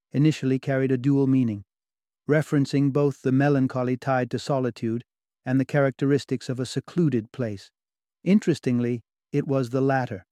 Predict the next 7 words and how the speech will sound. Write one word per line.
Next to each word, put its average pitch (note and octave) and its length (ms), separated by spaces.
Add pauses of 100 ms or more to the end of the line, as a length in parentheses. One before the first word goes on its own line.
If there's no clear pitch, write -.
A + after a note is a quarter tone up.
(420)
the C#3+ 120
idea D3+ 460
of A2+ 120
geographic C#3 840
or A#2+ 80
physical C#3 600
remoteness, C3+ 800